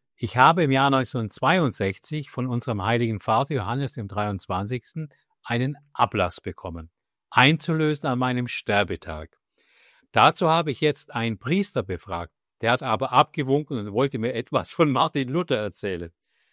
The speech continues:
Ich denke, <laughs> ich denke, ich denke, ah, Pater Karl, das,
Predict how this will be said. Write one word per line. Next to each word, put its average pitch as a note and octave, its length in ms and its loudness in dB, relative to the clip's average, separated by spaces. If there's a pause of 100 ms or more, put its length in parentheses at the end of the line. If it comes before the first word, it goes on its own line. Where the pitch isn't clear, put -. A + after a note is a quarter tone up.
(160)
Ich C3 160 -2
denke, - 380 -4
<laughs> F3+ 380 -10 (2000)
ich D3+ 200 -6
denke, E3+ 480 0 (240)
ich C3 160 -4
denke, F3 460 6
ah, D3+ 240 -2 (200)
Pater C3 220 4
Karl, D3 300 4
das, G#2 420 -12